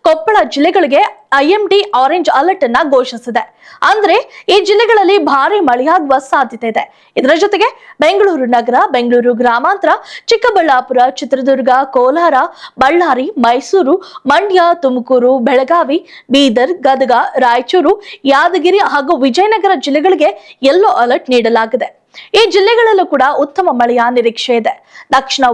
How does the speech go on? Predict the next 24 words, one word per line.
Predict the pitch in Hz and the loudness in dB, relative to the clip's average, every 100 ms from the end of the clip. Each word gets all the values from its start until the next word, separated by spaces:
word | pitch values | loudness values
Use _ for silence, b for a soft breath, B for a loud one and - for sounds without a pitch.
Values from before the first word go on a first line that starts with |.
| 233 | 0
ಒಳನಾಡು, | 247 294 359 294 453 B B - | -2 0 0 0 -2 B B -2
ಕರಾವಳಿ | 285 277 370 403 349 381 262 | 0 2 0 0 0 0 0
ಮತ್ತು | 254 247 320 247 | -2 0 -2 0
ಮಲೆನಾಡು | 240 262 330 392 254 | 0 0 0 0 2
ಭಾಗದ | 254 269 294 262 381 B B - | 0 0 0 0 -2 B B -2
ಹಲವು | 339 480 480 240 | 2 2 0 -2
ಜಿಲ್ಲೆಗಳಲ್ಲಿ | 233 226 240 311 320 381 | -4 0 0 2 0 0
ಸಾಧಾರಣ | 269 233 262 339 349 | -2 0 0 0 0
ಮಳೆಯಾಗುವ | 240 240 247 269 269 240 277 B B - | 0 0 0 0 0 -2 -2 B B 0
ಸಾಧ್ಯತೆ | 269 269 339 277 247 | 0 0 -2 0 2
ಇದೆ | 254 247 | 0 0
ಎಂದು | 277 269 | 0 2
ಇಲಾಖೆ | 247 233 254 262 247 | 2 0 -2 -4 -2
ತಿಳಿಸಿದೆ. | 226 254 240 - _ _ B B | -2 -4 -6 -6 _ _ B B
ಕಳೆದ | 294 294 320 381 294 | 0 0 0 0 0
ಎರಡು | 294 339 277 | 0 0 0
ದಿನ | 269 403 320 | 0 0 2
ರಾಜ್ಯದ | 247 240 254 311 330 | 0 0 -2 -2 0
ಹಲವು | 269 294 403 294 233 | 0 2 0 2 0
ಭಾಗಗಳಲ್ಲಿ | 240 240 302 359 294 392 B B 233 | -2 -2 0 0 0 -2 B B 0
ಭಾರಿ | 247 330 311 233 | 0 0 -2 0
ಮಳೆಯಾಗಿದೆ. | 233 240 233 247 254 - b b b 247 | 0 0 0 -2 -4 -6 b b b 0
ಮಲೆ | 269 320 285 | 2 2 2
ಮಹದೇಶ್ವರ | 233 233 262 320 320 | 0 2 0 -2 -2